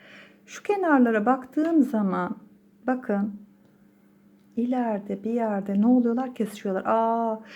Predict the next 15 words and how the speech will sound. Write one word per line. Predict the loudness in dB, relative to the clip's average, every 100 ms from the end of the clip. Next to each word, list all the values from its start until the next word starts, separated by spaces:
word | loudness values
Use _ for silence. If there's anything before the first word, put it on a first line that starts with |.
| -20 -10
o | -4
zaman | 2 2 2 0 -4 -2
birinci | 2 2 2
madde | 2 0 0 0
olarak | 0 0 -2
karşılıklı | -6 -4 -6 -8
kenarlar | -6 -2 0 0 0
birbirine | 0 2 0
paraleldir | 0 0 4 4 2 -2 -2
diyemeyeceğim. | 2 4 4 4 2 0 -6 -10 -12 -20 _ _ -20 -20 -20 -20 -6 0
En | 0 2
az | 2 2 0
bir | 2 4 4
kenar | 6 6 8 4 2
çifti | 0 0 0 2 2 2